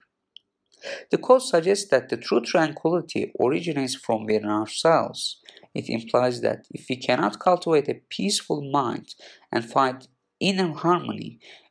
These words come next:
external pursuits or circumstances will not provide lasting tranquility.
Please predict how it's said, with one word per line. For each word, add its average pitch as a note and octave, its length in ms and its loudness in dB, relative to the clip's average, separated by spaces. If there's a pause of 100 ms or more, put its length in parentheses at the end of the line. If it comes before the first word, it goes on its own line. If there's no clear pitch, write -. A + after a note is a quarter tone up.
external B2 680 0
pursuits - 840 0
or G#2+ 100 0
circumstances - 1120 -4
will A2 140 -2
not D#3+ 240 0 (100)
provide C3 560 2
lasting B2+ 540 -2
tranquility. A#2+ 880 -2